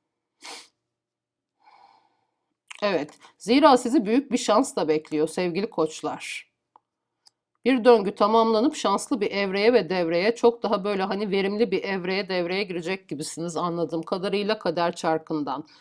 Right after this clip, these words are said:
Eğer, e, şu vakte kadar, e, doğru zamanı beklediyseniz ve hala da bekliyorsanız o vakit geliyor gibi sanki.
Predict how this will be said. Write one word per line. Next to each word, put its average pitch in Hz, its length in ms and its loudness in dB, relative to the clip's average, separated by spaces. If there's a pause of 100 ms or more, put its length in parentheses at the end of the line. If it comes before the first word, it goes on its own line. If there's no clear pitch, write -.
(180)
Eğer, 226 440 6 (460)
e, 170 280 2 (100)
şu - 200 -2
vakte 220 300 4
kadar, 196 420 0 (120)
e, 180 300 0 (420)
doğru 208 280 2
zamanı 196 460 2
beklediyseniz 233 880 0
ve 190 80 -2
hala 196 420 2
da 226 120 2
bekliyorsanız 214 760 0 (180)
o 226 200 8
vakit 208 360 -2
geliyor 202 320 2
gibi 156 200 -2
sanki. 139 580 -6